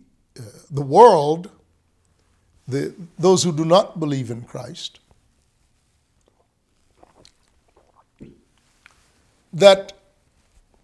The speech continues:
they desire autonomy. And every group will only associate with people of a similar belief,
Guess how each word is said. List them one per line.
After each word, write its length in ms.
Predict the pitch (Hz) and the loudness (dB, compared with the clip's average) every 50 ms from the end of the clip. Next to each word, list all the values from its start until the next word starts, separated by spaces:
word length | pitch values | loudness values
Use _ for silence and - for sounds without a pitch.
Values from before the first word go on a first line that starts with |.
| _ _ _ | _ _ _
they 200 | - 131 135 208 | -4 4 6 6
desire 680 | 214 175 190 185 139 120 185 208 208 208 214 214 208 208 | 6 6 2 -4 -2 0 0 2 2 2 0 0 -2 -4
autonomy. 600 | 202 - - - - 180 170 156 135 135 - - - - - - _ _ - - - _ _ _ _ _ _ _ _ _ _ _ _ _ _ _ _ _ _ _ _ _ _ _ _ _ _ _ _ _ _ _ _ _ _ _ _ _ _ _ _ 185 | -8 -12 -6 -4 -2 -2 -2 -2 -6 -8 -10 -14 -18 -20 -20 -20 _ _ -20 -20 -20 _ _ _ _ _ _ _ _ _ _ _ _ _ _ _ _ _ _ _ _ _ _ _ _ _ _ _ _ _ _ _ _ _ _ _ _ _ _ _ _ 0
And 200 | 170 175 190 - | 0 0 0 0
every 400 | - 220 247 208 214 254 247 233 | 2 4 4 4 2 -2 -4 -4
group 560 | 185 156 117 - 175 208 202 165 143 - - - - _ _ _ | -6 -6 -4 -2 0 0 0 0 -2 -6 -12 -20 -20 _ _ _
will 240 | 160 160 175 175 - | -2 -2 -2 -2 0
only 460 | - 202 220 214 214 214 208 196 - | 2 2 2 2 2 -2 -4 -4 -4
associate 1000 | - - - - - - 220 214 202 208 - - 175 160 147 143 143 139 - - - _ _ _ _ _ _ _ _ _ _ _ _ _ _ | -4 -4 -2 -2 0 4 4 4 4 2 0 -2 -2 -2 -2 -4 -4 -6 -10 -16 -20 _ _ _ _ _ _ _ _ _ _ _ _ _ _
with 240 | 147 151 147 147 - | -6 -6 -6 -6 -4
people 340 | - 208 196 202 - 185 | -4 -4 -4 -2 -2 0
of 120 | 170 165 151 | 0 0 0
a 40 | 151 | 0
similar 480 | - - - 233 226 220 208 196 175 | 0 2 2 2 2 2 0 0 0
belief, 640 | 139 120 139 135 131 131 135 131 - - - - - | -2 -2 -4 -4 -4 -6 -8 -10 -12 -14 -18 -20 -20